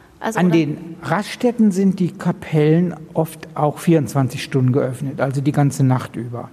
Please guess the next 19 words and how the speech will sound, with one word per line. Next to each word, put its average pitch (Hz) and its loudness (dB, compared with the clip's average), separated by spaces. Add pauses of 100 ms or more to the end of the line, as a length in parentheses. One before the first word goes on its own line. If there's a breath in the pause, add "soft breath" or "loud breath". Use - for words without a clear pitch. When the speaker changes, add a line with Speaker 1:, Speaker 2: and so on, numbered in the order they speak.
(140)
Speaker 1:
Mhm. 202 -8 (1600 loud breath)
Speaker 2:
Sonst 160 0
die 147 4
Mindestöffnungszeit 185 2
soll 143 0
zehn 151 2
bis 131 -4
zwölf 135 2
Stunden 131 2
sein 113 -8 (640 loud breath)
für 143 -4
die 135 -4 (240)
Autobahnkirchen 143 0
insgesamt. 120 0 (1600 loud breath)
Das 147 -10
ist - -8
eines 160 2
der 151 0
Kriterien. 202 0